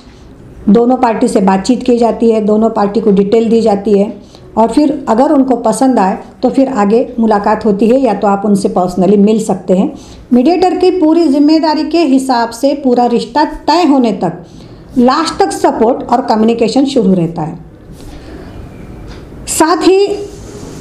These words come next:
आरजू की तरफ से काउंसलिंग सेंटर भी चलाया जाता है, जिसमें, अ, पर्सनल प्रॉब्लम है, शादीशुदा ज़िंदगी के प्रॉब्लम है, रिश्तों की अनबन है, डिप्रेशन या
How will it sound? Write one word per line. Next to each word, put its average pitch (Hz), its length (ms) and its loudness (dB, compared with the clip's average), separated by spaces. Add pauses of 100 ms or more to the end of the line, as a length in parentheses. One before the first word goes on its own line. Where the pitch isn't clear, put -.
(680)
आरजू 247 320 4
की 349 100 2
तरफ 330 240 2
से 349 120 0
काउंसलिंग 285 540 2
सेंटर 240 320 0
भी 233 80 2
चलाया 196 320 0
जाता 190 260 -2
है, 220 160 2 (1400)
जिसमें, 320 540 2
अ, 247 300 2 (100)
पर्सनल 285 420 2
प्रॉब्लम 220 400 0
है, 190 140 2 (500)
शादीशुदा 240 580 0
ज़िंदगी 226 420 2
के 220 160 0
प्रॉब्लम 190 400 0
है, 185 160 0 (500)
रिश्तों 226 420 2
की 247 140 2
अनबन 208 440 2
है, 185 180 0 (380)
डिप्रेशन 226 720 2 (640)
या 269 160 4